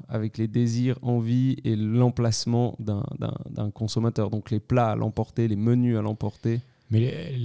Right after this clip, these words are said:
Speaker 2: là, il n'existe plus, Gookers.
Speaker 1: Non.
Speaker 2: Parce qu'il me semble que pourtant, j'ai encore vu les autocollants, euh, dans certains restaurants.
Speaker 1: Ah, mais à pas confondre avec Gouquet.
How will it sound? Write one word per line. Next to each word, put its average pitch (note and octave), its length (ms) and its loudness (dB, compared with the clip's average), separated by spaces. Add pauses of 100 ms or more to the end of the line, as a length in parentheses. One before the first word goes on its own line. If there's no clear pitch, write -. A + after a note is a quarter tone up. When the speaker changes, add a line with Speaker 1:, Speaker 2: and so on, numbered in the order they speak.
Speaker 2:
là, B2 120 4
il A2 180 2
n'existe G2+ 360 -4
plus, D3+ 160 2
Gookers. A#2+ 560 -4 (100)
Speaker 1:
Non. A2 320 2 (560)
Speaker 2:
Parce - 200 -4
qu'il G#2+ 120 0
me F#2+ 60 4
semble A2+ 220 2
que G2+ 120 -4
pourtant, G2+ 380 0
j'ai F#2+ 140 2
encore F#2+ 240 -2
vu G2 100 0
les G2+ 180 2
autocollants, G#2 680 2
euh, F#2+ 80 4 (640)
dans G2+ 180 0
certains G2 320 0
restaurants. G2+ 500 0 (760)
Speaker 1:
Ah, B2 300 4
mais A2 100 2
à G#2+ 80 2
pas B2+ 160 2
confondre C3 420 2
avec G#2+ 260 -2
Gouquet. B2 520 0